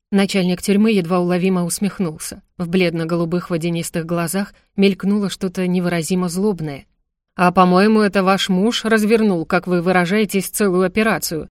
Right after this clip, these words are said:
чтобы заполучить королевский артефакт и подсунуть вместо него испорченный", парировал он и добавил уже мягче. "Послушайте доброго совета, госпожа Элинандар. Отправляйтесь домой. Утром вызовите адвоката и расторгните этот брак.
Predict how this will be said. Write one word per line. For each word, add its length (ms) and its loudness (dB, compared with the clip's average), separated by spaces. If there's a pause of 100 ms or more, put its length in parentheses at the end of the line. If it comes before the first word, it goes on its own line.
(140)
чтобы 320 0
заполучить 640 -2
королевский 580 -2
артефакт 580 -6 (120)
и 100 0
подсунуть 560 -2
вместо 440 0
него 300 0
испорченный", 800 -6 (300)
парировал 540 0
он 140 -2
и 100 0
добавил 460 -2
уже 180 -4
мягче. 460 -10 (260)
"Послушайте 640 2
доброго 360 2
совета, 460 0
госпожа 560 -2
Элинандар. 680 0 (120)
Отправляйтесь 680 0
домой. 360 -2 (140)
Утром 360 -2
вызовите 460 -4
адвоката 540 -2
и 240 -2
расторгните 800 -2
этот 200 -6
брак. 340 -8